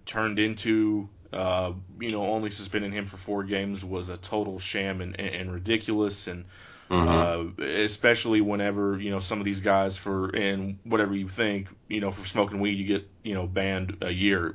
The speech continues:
Speaker 1: for, you know, at times. So it, it's just, it was just ridiculous. And I think going to neutral arbitrators is probably the best thing they could do,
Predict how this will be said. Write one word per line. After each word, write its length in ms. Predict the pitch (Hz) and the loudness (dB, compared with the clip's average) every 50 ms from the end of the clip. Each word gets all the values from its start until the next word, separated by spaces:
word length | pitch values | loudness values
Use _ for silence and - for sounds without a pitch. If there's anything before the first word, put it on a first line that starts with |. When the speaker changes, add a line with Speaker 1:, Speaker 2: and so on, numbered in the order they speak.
| - - | -8 -8
Speaker 1:
for, 140 | - 98 | -6 -4
you 100 | 82 90 | -4 -2
know, 140 | 90 85 78 | -2 -2 -2
at 100 | 76 82 | -4 -2
times. 320 | - 92 82 80 82 82 - | -2 -2 -2 -2 -4 -6 -4
So 280 | - 95 82 80 - - - - - - - - - - | -2 -2 -2 -2 -4 -8 -16 -18 -18 -18 -18 -14 8 10
it, 160 | 160 160 156 | 10 12 12
it's 160 | 160 156 156 | 12 10 10
just, 260 | 156 139 - - - - | 6 4 2 -2 -6 -4
it 120 | - 135 | 4 8
was 140 | 151 151 127 | 8 8 8
just 180 | 135 131 - - | 8 2 2 4
ridiculous. 520 | 110 110 110 107 107 117 107 107 104 95 | 6 6 6 6 6 6 4 6 4 6
And 60 | 110 | 4
I 60 | 101 101 | 4 6
think 320 | 104 117 104 101 101 110 | 6 4 2 2 0 2
going 240 | 110 110 110 107 101 | 4 6 6 6 4
to 120 | 98 101 | 0 0
neutral 300 | 101 107 101 101 113 87 | -2 -2 0 0 4 4
arbitrators 520 | 98 101 101 101 92 - 104 95 92 90 90 | 6 6 4 2 0 0 0 0 0 -2 -4
is 60 | 92 | -2
probably 340 | - 123 120 120 110 98 95 | 6 6 8 8 8 4 2
the 80 | 92 | 2
best 340 | 90 92 95 92 92 - - | 2 2 0 0 0 -4 -2
thing 460 | - 104 98 98 95 92 92 92 92 92 - - - - - - - - - - | -2 0 0 0 0 -2 -2 -4 -6 -8 -10 -16 -18 -20 -20 -20 -20 -20 -10 4
they 140 | - 151 143 | 6 6 8
could 240 | - 123 107 98 92 | 8 4 -2 -2 0
do, 480 | 110 127 127 120 110 104 101 101 101 | 2 4 6 6 6 6 6 4 2